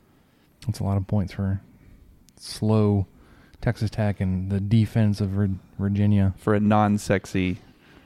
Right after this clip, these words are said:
Speaker 2: dud of a team, that's, that's pretty good.
Speaker 1: God, Pete Thamel can suck it. <laughs>
Speaker 2: The worst.
Speaker 1: Um,
Speaker 2: That article was just as bad as I thought it was gonna be, and I, I hate myself for clicking it.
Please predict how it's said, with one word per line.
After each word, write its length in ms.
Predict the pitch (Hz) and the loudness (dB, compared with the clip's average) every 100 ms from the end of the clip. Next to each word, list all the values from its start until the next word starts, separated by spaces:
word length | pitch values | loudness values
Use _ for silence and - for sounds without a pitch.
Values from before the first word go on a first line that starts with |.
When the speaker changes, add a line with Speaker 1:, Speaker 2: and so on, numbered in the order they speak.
| _ - | _ -8
Speaker 2:
dud 240 | 104 101 95 | 0 2 4
of 120 | 95 | 2
a 40 | |
team, 420 | 92 - 101 98 92 | 0 0 2 2 2
that's, 220 | 101 - - | 0 -4 -4
that's 180 | 107 - | -4 -2
pretty 240 | - 98 | -2 -2
good. 440 | 90 92 92 82 98 | 0 2 2 0 -4
Speaker 1:
God, 60 | - - | -12 -14
Pete 260 | - - - | -12 -12 -8
Thamel 300 | 98 90 95 | -6 -6 -4
can 300 | 104 92 98 _ | -4 -6 -8 _
suck 460 | - - - 95 - | -14 -8 -6 -6 -8
it. 100 | - | -8
<laughs> 60 | 123 - - - - - - - | -6 -6 -10 -18 -20 -20 -8 -4
Speaker 2:
The 80 | |
worst. 460 | 110 87 117 104 101 | -2 2 4 4 0
Speaker 1:
Um, 60 | 92 - - | -4 -10 -2
Speaker 2:
That 160 | 175 | 0
article 400 | 110 110 110 110 | 4 2 2 0
was 160 | 95 90 | 0 -2
just 260 | - 107 98 | -2 -2 -4
as 100 | - | -4
bad 220 | 90 82 | -2 0
as 100 | 85 | -2
I 80 | 80 | -4
thought 200 | 87 82 | -2 -2
it 80 | |
was 140 | 50 - | -2 -6
gonna 220 | 82 80 | -6 -6
be, 280 | - 78 - | -4 -4 -2
and 120 | 98 | -2
I, 160 | 95 - | -2 -4
I 100 | 101 | -6
hate 240 | - 131 | -2 0
myself 380 | 110 107 - 101 | 0 -2 0 0
for 100 | - | -2
clicking 380 | - - - 98 | -4 -4 -4 -6
it. 160 | 73 | -8